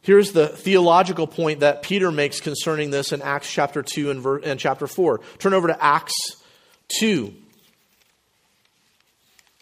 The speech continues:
Acts chapter two. Keep your finger in John eleven. So we know that Peter here in Acts chapter two is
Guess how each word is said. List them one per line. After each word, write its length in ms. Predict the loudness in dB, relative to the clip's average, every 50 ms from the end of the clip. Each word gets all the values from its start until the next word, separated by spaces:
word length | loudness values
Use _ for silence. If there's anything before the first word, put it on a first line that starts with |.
| _ _ _ _ _ _ _ _ _ _ _ _ _ _ _ _ _ _ _ _ _ _ _ _ _ _ _
Acts 320 | -6 -4 -4 -4 -4 -6 -6
chapter 300 | -4 -4 -4 -2 -4 -8
two. 320 | -6 -6 -4 -4 -4 -4
Keep 160 | -6 -8 -12
your 80 | -12 -8
finger 260 | -6 -6 -4 -4 -4
in 120 | -4 -4 -4
John 240 | -2 -2 -2 -2
eleven. 440 | -2 0 0 0 0 -2 -4 -6 -10 -16 _ _ _ _ _ _ _ _ _ _ _ _ _ _ _ _
So 120 | 2 4
we 100 | 4 6
know 120 | 6 6 6
that 180 | 4 2 0
Peter 320 | -2 -2 0 2 4 4 4
here 220 | 4 4 2 2
in 40 | 2
Acts 220 | 2 0 0 0
chapter 240 | 0 0 0 0 0
two 220 | -2 0 2 2 2
is 140 | 0 -2